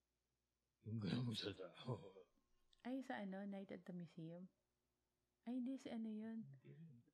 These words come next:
Speaker 2: Ro-, Rooney, ah,
Speaker 1: Mickey
Speaker 2: what's his
Speaker 1: Rooney.
Speaker 2: name? Mickey Rooney, oo.
Speaker 1: Hindi. Chance Darman naman.
Speaker 2: Ano naman? So, Tagalog, ah, Dolphy.
Speaker 1: Bumalik ka sa ano?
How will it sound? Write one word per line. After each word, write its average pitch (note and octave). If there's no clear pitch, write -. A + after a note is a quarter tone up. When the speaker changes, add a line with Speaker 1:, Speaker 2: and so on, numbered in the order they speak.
Speaker 2:
Ro-, F#3+
Rooney, G3
ah, F3+
Speaker 1:
Mickey A#3
Speaker 2:
what's F3
his G3
Speaker 1:
Rooney. G3+
Speaker 2:
name? F#3
Mickey F#3
Rooney, E3+
oo. -
Speaker 1:
Hindi. -
Chance A2
Darman F#2+
naman. -
Speaker 2:
Ano D#4+
naman? D4
So, A#3+
Tagalog, G#3
ah, F3
Dolphy. G3
Speaker 1:
Bumalik G#3
ka A3+
sa D#4+
ano? C3+